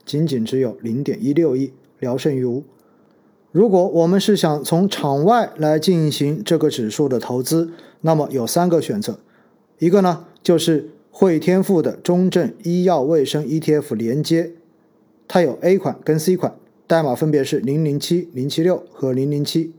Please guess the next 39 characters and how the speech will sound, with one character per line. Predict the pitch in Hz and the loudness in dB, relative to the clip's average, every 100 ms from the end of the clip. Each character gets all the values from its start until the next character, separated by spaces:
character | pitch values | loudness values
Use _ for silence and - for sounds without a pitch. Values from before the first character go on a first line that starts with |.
| - | -10
零 | 127 | -6
七 | 135 151 | -4 -2
七。 | 139 165 165 - _ _ _ _ _ _ | -2 -2 -4 -18 _ _ _ _ _ _
另 | 220 | 4
外 | 233 220 | 4 4
呢， | 196 - - | 2 -2 -6
规 | - 220 | 2 4
模 | 202 | 4
比 | 165 151 | 2 0
较 | 156 | 2
大 | 190 196 | 4 2
一 | 175 | 2
点 | 147 117 | 0 0
的 | 110 127 107 | 0 -2 -2
是 | - 156 131 - _ - | -2 0 -2 -8 _ -10
西 | - - 226 | -4 2 2
藏 | 226 175 - - | 2 0 -2 -2
东 | - 220 226 | 2 4 2
财 | 214 117 113 165 180 _ | 0 -4 0 -2 -2 _
中 | - 175 180 | 0 2 4
证 | 185 165 202 _ | 2 0 -2 _
医 | - 165 170 | -6 -2 2
药 | 175 117 | 2 2
卫 | 143 120 | 0 0
生， | 147 156 - _ _ _ _ _ | -2 -4 -8 _ _ _ _ _
A | 160 165 | 0 0
款 | 120 104 _ | 0 -8 _
跟 | - 135 | -6 -4
C | - 156 | -2 -2
款。 | 147 - _ _ _ _ - | -4 -10 _ _ _ _ -2
那 | 180 | 0
么 | 165 - | 0 -2
A | - 220 | 0 0
款 | 220 156 127 | 0 -2 0
呢 | 127 127 - | -2 -4 -10
是 | - 156 139 | -6 -2 -2
零 | 123 143 170 | -2 -2 0
零 | 151 151 | 0 0
八 | 170 170 170 | 0 0 -4